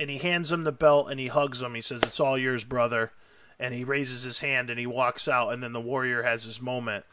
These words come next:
Unbelievable, dude. Unbel-, yes, Cole was,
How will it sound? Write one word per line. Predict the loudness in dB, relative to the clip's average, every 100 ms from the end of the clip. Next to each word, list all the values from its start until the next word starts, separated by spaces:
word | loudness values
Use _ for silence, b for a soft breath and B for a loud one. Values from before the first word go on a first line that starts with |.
| -20 -20 _ -20 -2 4
Unbelievable, | 4 2 0 2 2 -2 -6 -10
dude. | -12 -14 -14 -18 -14 -8
Unbel-, | -4 -4 -6 -8 -6
yes, | -2 -2 0
Cole | 0 2
was, | 0 -2